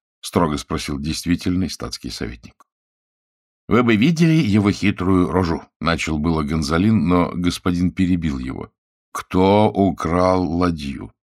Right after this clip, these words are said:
Отвечай, и будь любезен, не юли". Китаец насупился. "Этот Патрик ему сразу не понравился. Грубит, жульничает.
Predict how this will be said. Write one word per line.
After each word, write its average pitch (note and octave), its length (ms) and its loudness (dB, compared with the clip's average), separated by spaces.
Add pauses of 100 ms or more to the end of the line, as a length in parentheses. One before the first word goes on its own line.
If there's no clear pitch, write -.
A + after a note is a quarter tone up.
Отвечай, G#2+ 560 -4
и D#2 280 -4
будь A2 200 -4
любезен, C#2 400 -4
не C3+ 120 0
юли". G2+ 380 -4 (760)
Китаец E2+ 460 -2
насупился. - 680 -8 (720)
"Этот D3 380 2
Патрик G#2 440 0
ему A2 180 4
сразу C3+ 360 2
не C3 120 4
понравился. - 680 -8
Грубит, G2+ 480 4
жульничает. F#2 720 4